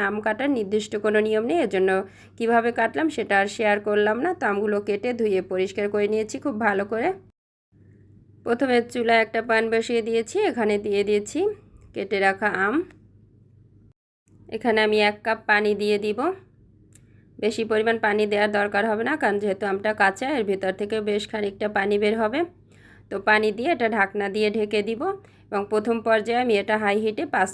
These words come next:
মিনিট জাল করে নিব। পাঁচ মিনিট পরে ঢাকনা তুলে নিব এবং উলট পালট করে নেড়ে চেড়ে দিব।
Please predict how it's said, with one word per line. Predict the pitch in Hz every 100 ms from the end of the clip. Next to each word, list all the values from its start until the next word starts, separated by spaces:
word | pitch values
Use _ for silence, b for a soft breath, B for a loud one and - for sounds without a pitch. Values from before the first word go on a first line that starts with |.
| 208
মিনিট | 202 208
জাল | 208 196 196
করে | 208 208
নিব। | 214 214 339 381 - - _ _ _ - _ _ _ - _ _ _ _ _ b b b b
পাঁচ | - 220 214
মিনিট | 247 240 240
পরে | 226 220 277
ঢাকনা | 262 208 214 202
তুলে | 202 202 208
নিব | 214 233 370 - - b b b b
এবং | 202 202
উলট | 202 196 196
পালট | 185 185
করে | - 233
নেড়ে | 277 202
চেড়ে | 196 202 202
দিব। | 208